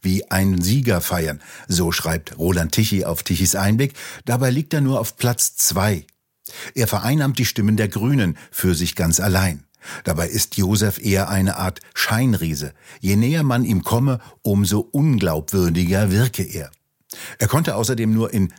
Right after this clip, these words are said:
zwei Ortsteilen die meisten Stimmen auf sich vereinen. Becker dagegen in neununddreißig von vierundvierzig Ortsteilen. Die Wahlbeteiligung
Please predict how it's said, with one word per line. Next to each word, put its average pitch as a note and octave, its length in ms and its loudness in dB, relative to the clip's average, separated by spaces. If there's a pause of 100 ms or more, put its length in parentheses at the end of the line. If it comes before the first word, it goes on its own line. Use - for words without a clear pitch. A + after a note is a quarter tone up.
zwei F2 400 0
Ortsteilen F2+ 640 0
die - 80 0
meisten F2 400 0
Stimmen G2 360 2
auf - 160 -6
sich F2+ 160 -2
vereinen. F2+ 460 -2 (380)
Becker G#2+ 280 0
dagegen A2+ 480 0
in G2 260 0 (160)
neununddreißig G#2+ 880 0
von G2 200 0 (160)
vierundvierzig F#2 920 0
Ortsteilen. E2 580 -2 (480)
Die D#2+ 140 0
Wahlbeteiligung A2 840 0